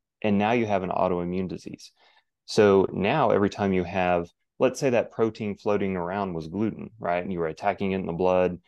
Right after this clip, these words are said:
uh, and then it landed in your thyroid. And then your immune system said, "Hey,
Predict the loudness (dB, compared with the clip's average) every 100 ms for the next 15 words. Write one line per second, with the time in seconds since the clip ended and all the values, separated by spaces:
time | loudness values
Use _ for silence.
0 | _ _ -6 -4 -4 -6 -6 -6 -6 -8
1 | -6 -2 2 2 2 2 0 0 0 0
2 | 0 -4 -10 _ _ _ _ _ _ _
3 | _ -4 -2 0 0 -2 -2 -2 -6 -6
4 | -6 0 0 2 0 -2